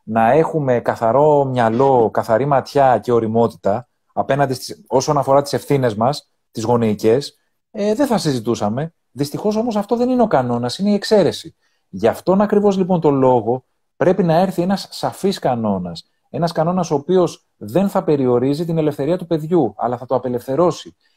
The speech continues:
Γιατί σήμερα τα παιδιά, όπως πολύ σωστά το λες, μπαίνουνε σε όλες αυτές τις διαδικασίες.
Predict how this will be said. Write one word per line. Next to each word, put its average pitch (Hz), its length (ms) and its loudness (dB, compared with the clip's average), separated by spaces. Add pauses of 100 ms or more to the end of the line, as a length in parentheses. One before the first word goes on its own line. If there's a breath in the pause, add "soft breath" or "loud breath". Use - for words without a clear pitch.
(120)
Γιατί 113 280 -2
σήμερα 185 340 -2
τα 165 100 0
παιδιά, 135 560 0 (140)
όπως - 540 -4
πολύ 127 220 2
σωστά 175 340 -2
το 156 120 0
λες, 143 440 0 (120)
μπαίνουνε 160 420 0
σε - 160 -2
όλες 175 280 2
αυτές 175 260 -6
τις 190 140 -8
διαδικασίες. 117 920 -2